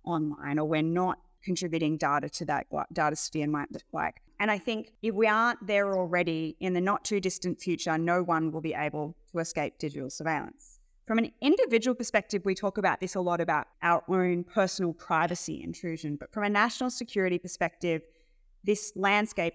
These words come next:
offers the potential for invasive targeting and surveillance of individuals by new actors. Um, I've, I've got a lot of examples, but I will skip them in the interest of time. The national security implications of complete or near complete data coverage of human lives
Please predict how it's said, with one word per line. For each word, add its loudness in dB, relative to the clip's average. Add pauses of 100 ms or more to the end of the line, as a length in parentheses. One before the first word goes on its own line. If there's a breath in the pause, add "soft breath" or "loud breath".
offers -4
the -10
potential -4
for -6
invasive 0
targeting 0
and -6
surveillance 0
of -6
individuals -4
by 0
new 2
actors. -10 (760)
Um, 2
I've, 2
I've 2
got 2
a 2
lot 4
of 2
examples, 0
but -4
I 4
will -2
skip -8
them 0
in -2
the -2
interest -14
of -20
time. 0 (840)
The 2
national 4
security 2
implications -2
of -6
complete -2
or 0
near 2
complete -4
data 2
coverage -4
of -6
human 0
lives -6